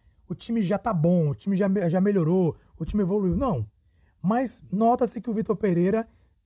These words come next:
fez ali uma articulação, ou não sei o que ele falou pros jogadores, que os jogadores entraram diferente e conseguiram, até certo ponto, criar oportunidades. Teve velocidade nas laterais, teve,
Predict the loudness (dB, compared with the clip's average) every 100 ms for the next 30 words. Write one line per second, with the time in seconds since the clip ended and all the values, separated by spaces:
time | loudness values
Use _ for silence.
0 | -8 0 0 2 0 0 0 -2 -4 -2
1 | -2 -2 -4 -4 -8 _ _ _ -8 -4
2 | -4 -4 -2 0 2 2 4 2 4 2
3 | 2 -2 -12 _ _ -6 0 2 2 0
4 | 0 -2 -2 -2 0 0 -2 -8 -8 -4
5 | -4 -2 -2 -2 -2 -4 -4 -2 -2 -2
6 | -8 -14 _ _ _ 0 2 2 2 -2
7 | 0 -2 -2 -6 -8 -14 _ _ _ _
8 | _ -4 -2 0 0 0 -2 -2 0 -2
9 | -4 -6 -2 -2 -2 -6 _ _ _ _
10 | 0 2 2 0 0